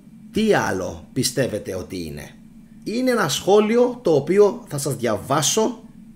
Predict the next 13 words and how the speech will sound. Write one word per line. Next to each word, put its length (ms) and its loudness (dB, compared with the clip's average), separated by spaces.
τώρα 260 4
σε 140 -6
λιγάκι 600 -6
από 300 0
έναν 340 0
συνδρομητή. 800 -2
Καταρχάς, 760 0
προσέξτε 480 2
πίσω 340 2
μου 260 2
αυτό 360 -2
το 400 0
κονσερβοκούτι. 1160 2